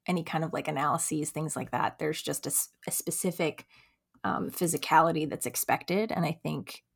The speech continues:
that that's something that's so great about feminist archaeology, that feminist archaeology has kind of, like, dealt with some of these things. Um,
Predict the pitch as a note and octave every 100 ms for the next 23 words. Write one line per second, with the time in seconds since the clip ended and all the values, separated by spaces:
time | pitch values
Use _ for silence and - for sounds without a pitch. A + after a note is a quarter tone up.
0 | _ _ - D#3 E3 D3+ - - _ _
1 | _ _ _ _ G#3 F#3+ - F#3+ E3+ D3+
2 | - D#3+ E3 D#3+ - - D#3+ G3 - A3
3 | G3 G3 F#3 F#3 F3 - - D3+ D#3+ -
4 | D3+ - E3 F#3+ - - - E3 - D3+
5 | D3+ - - C#3+ D3 F3+ - D#3+ D#3 D#3+
6 | D#3+ - A#3 G#3+ G3+ G3 - - - -
7 | _ _ - - F3 D#3+ D3+